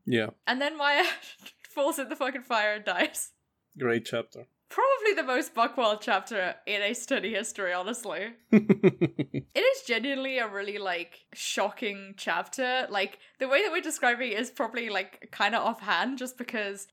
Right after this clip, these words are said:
Speaker 2: like, I don't know, describing it, like, it is really goofy, but at the same time, it does just genuinely feel like, oh, like,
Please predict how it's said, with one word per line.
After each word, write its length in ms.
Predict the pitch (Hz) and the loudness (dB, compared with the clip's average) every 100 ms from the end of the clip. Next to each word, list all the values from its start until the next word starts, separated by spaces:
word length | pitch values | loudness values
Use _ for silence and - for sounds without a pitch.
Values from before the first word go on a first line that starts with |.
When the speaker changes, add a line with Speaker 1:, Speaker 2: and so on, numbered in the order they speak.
| - | -2
Speaker 2:
like, 380 | 214 220 - _ _ - | 0 0 -4 _ _ -8
I 180 | - 262 | 2 2
don't 120 | 320 | 2
know, 140 | 233 | 0
describing 560 | 226 285 - 285 359 370 | 0 -4 0 2 2 0
it, 80 | 277 | 0
like, 200 | 269 277 | 0 -2
it 60 | |
is 220 | 339 440 311 | -2 -2 -4
really 280 | 285 285 302 | -4 -4 -4
goofy, 480 | 214 214 254 381 370 | -6 -8 -4 -2 -2
but 120 | 330 | -4
at 80 | 302 | -6
the 60 | |
same 240 | 339 381 359 | -8 -8 -6
time, 160 | 370 | -4
it 120 | 277 233 | -4 -4
does 220 | 302 285 | -6 -6
just 240 | 285 285 | -12 -8
genuinely 400 | 240 240 269 240 | -6 -6 -6 -8
feel 220 | 233 262 | -6 -4
like, 160 | 220 185 | -2 -2
oh, 280 | 196 240 190 | 0 0 -2
like, 300 | - 185 196 | -4 -8 -10